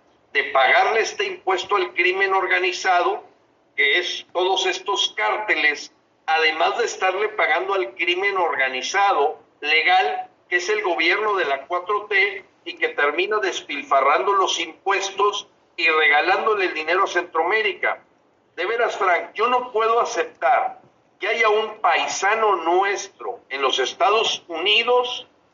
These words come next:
que pueda simpatizar con López, a menos que trabaja de burrero, de mula del narcotráfico, de sicario, de ladrón.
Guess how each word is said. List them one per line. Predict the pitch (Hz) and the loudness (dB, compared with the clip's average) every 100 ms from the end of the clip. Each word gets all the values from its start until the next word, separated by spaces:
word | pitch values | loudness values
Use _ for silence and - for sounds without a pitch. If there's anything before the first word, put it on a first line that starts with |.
| _ _ _ _ - | _ _ _ _ -10
que | 392 - | -10 -2
pueda | 202 220 220 | -2 0 -2
simpatizar | 202 180 165 - 143 175 175 - | -4 -4 -4 -2 -2 0 0 0
con | 185 160 | 0 2
López, | 165 - - 98 - - _ _ _ _ - | 0 -2 -6 -14 -16 -18 _ _ _ _ -8
a | 185 | -4
menos | 190 220 247 - | 0 2 2 0
que | 196 | -2
trabaja | - 151 165 185 - | 0 2 2 2 0
de | - 147 - - _ | 2 2 2 -2 _
burrero, | 139 143 151 190 208 226 226 - _ _ - | -6 -2 2 2 0 -2 -4 -12 _ _ -6
de | - | -4
mula | 156 196 233 226 | -4 -4 -2 -2
del | 185 156 143 | -2 -2 -4
narcotráfico, | 131 - 131 120 139 170 - - - 202 | -6 -6 -6 -4 0 0 0 -4 -2 0
de | 214 | 0
sicario, | - - - - 143 170 208 226 226 214 - _ | 0 -2 -6 0 2 4 4 2 0 -2 -10 _
de | 143 | -2
ladrón. | 131 123 123 156 247 247 254 | 2 2 2 2 2 2 -2